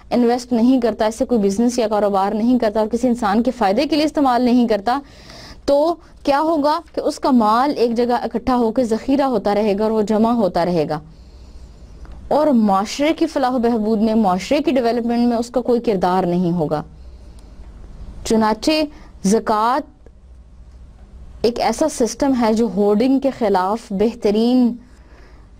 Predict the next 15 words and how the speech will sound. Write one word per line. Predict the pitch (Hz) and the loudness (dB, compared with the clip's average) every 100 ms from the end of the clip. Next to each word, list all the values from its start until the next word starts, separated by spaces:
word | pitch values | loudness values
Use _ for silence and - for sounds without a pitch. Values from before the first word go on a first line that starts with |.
| - - - - - - - - - | -20 -20 -20 -20 -18 -18 -18 -8 0
नमूना | 220 214 220 226 226 | 2 4 2 2 2
पेश | 220 196 202 | 0 0 -2
कर | - 180 | -4 -4
सकता | 190 - 156 | -6 -4 -4
है। | 165 151 - - - 220 | -2 -4 -6 -20 -6 0
hoarding | 214 254 254 | 2 2 2
के | 254 | 0
ख़िलाफ़ | - 202 190 220 233 - - - - - - - - - | 0 0 0 0 -4 -14 -20 -20 -20 -20 -20 -20 -14 0
ये | 202 240 226 | 2 4 2
जाहिर | 214 233 277 | 0 0 -2
कर | 247 233 | -2 -2
सकता | 233 - | -4 -4
है | 220 220 | -2 -2
कि | 247 | -2
अगर | - 233 254 262 | -2 0 0 -2